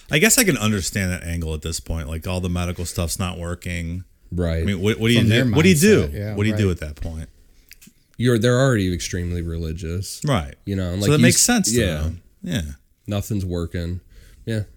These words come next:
Speaker 1: You don't really have any, any other recourse.
Speaker 2: Right.
Speaker 1: So, yeah, I, I get it.
Speaker 2: So Father Alt and Father Roth arrived July first, nineteen seventy-five, and reportedly sat next to Annalise and said,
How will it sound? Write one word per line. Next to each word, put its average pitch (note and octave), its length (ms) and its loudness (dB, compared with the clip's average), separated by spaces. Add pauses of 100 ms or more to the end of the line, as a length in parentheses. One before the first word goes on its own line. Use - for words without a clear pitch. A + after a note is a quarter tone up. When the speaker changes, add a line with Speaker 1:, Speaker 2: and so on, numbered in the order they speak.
(360)
Speaker 1:
You A2 100 2
don't A#2+ 160 2
really A2+ 220 2
have G#2+ 100 0
any, G#2 280 0
any G2 280 -2
other F#2+ 400 -4 (280)
recourse. F2 680 -10
Speaker 2:
Right. E2+ 400 -2 (400)
Speaker 1:
So, - 140 -4
yeah, B3 240 0 (120)
I, G3 120 -4 (100)
I F3+ 60 -2
get E3 240 -2
it. E3+ 160 -4 (600)
Speaker 2:
So G#2+ 260 -2
Father A#2 440 0
Alt G2+ 300 -2
and G2 140 -6
Father F#2 280 -4
Roth F2+ 600 -6
arrived F2 580 -8
July F2 400 -4
first, F2+ 460 -6
nineteen F2 400 -6
seventy-five, F2 1040 -6 (380)
and A2+ 680 2
reportedly G#2 920 0
sat F#2 320 -2
next F#2 320 -4
to F#2 120 -6
Annalise E2+ 760 -2 (100)
and E2+ 180 -4
said, E2+ 540 -4